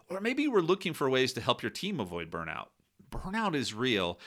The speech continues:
and I think it's becoming a bigger and bigger issue, especially in parts of the world where we struggle to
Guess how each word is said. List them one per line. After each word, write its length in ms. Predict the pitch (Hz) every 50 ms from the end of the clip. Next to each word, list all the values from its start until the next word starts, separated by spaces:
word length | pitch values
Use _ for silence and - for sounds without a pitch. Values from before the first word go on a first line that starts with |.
| - - -
and 100 | - 117
I 60 | 123 135
think 200 | 131 196 190 202
it's 140 | 185 -
becoming 400 | - 139 123 - 135 127 127 110
a 60 | 107 98
bigger 340 | 92 - 104 104 113 110
and 180 | 101 98 92 90
bigger 280 | 101 98 92 90 87 87
issue, 500 | 90 98 - - - 85 80 80 92 - -
especially 600 | - - - - - - - 139 151 - - 135 117
in 100 | 110 101
parts 260 | - 107 101 - -
of 60 | 101
the 80 | 95 95
world 380 | 95 98 95 92 90 87 - - - - - _
where 160 | - 117 143
we 100 | 165 170
struggle 380 | 160 - - - 110 120 131 135
to 260 | 139 139 127 113 -